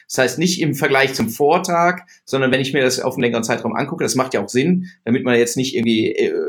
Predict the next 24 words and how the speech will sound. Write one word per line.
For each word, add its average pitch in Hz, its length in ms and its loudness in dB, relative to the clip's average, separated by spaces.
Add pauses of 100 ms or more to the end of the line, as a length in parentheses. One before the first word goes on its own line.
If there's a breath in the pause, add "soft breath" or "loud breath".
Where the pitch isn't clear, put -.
(320)
Schnappatmung 147 680 -2
bekommt, 156 320 -2
weil 120 240 2
von 113 160 -6
einem 123 180 0
Tag 127 220 -4
zum 120 100 -6
anderen 117 200 -2
sich 113 120 -8
das, - 280 -6 (220 loud breath)
äh, 101 440 -2
stark - 280 -2
verändert, 143 480 -2 (240 soft breath)
sondern, 127 640 2 (200 soft breath)
ähm, 117 580 4
äh, - 220 -6 (260)
im 113 180 -2
Prinzip - 260 -4
schon 127 140 -4
ein 113 100 2
bisschen, 113 460 0
bisschen 117 260 -4
langfristiger 127 580 0
gedacht, 117 440 -2